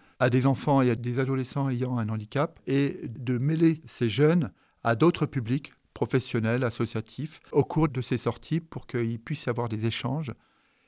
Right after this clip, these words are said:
et qu'ils puissent profiter ensemble des sensations que procure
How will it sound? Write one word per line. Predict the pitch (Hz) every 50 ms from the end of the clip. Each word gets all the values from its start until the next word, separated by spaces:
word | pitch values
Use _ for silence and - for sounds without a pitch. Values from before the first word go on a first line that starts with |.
| _ _ -
et | - 117 107
qu'ils | - - 110 110 107 107 107 104 - - - - 123 110
puissent | - 135 123 -
profiter | - 135 123 - - - 123 -
ensemble | - 139 139 - - 151 156 151
des | 120 113
sensations | - 143 131 - - 127 - - - 139 147 160 - _
que | - 135
procure | - - - 131 - - - 147 139 151 - -